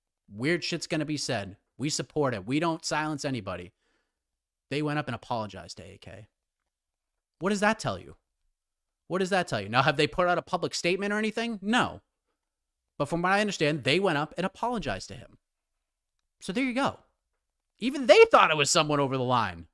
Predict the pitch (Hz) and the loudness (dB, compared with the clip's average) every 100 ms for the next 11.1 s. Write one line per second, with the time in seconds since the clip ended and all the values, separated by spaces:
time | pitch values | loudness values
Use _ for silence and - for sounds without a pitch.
0 | _ _ 165 147 - 143 143 143 139 127 | _ _ -2 -2 0 0 0 0 0 2
1 | 120 107 104 110 92 80 _ _ _ _ | 2 2 -6 -4 -6 -10 _ _ _ _
2 | _ - 214 196 196 202 _ _ _ _ | _ -2 2 4 2 -4 _ _ _ _
3 | - 285 269 - 311 269 240 294 311 175 | -8 -6 -6 0 2 2 2 2 2 2
4 | 87 _ _ _ _ _ _ _ _ _ | -4 _ _ _ _ _ _ _ _ _
5 | _ _ _ _ _ _ _ _ _ _ | _ _ _ _ _ _ _ _ _ _
6 | 214 - - 294 - 131 - - _ 156 | 0 4 4 4 2 -4 -4 -18 _ 0
7 | 269 226 254 240 233 220 233 220 226 208 | 2 2 0 0 0 -2 -4 -6 -4 -4
8 | 254 131 - - _ _ _ _ _ _ | -4 -4 -8 -16 _ _ _ _ _ _
9 | _ _ _ _ _ _ _ _ _ 214 | _ _ _ _ _ _ _ _ _ -2
10 | 247 - 240 247 226 - 214 233 - 95 | -2 2 4 4 0 0 0 2 -2 -6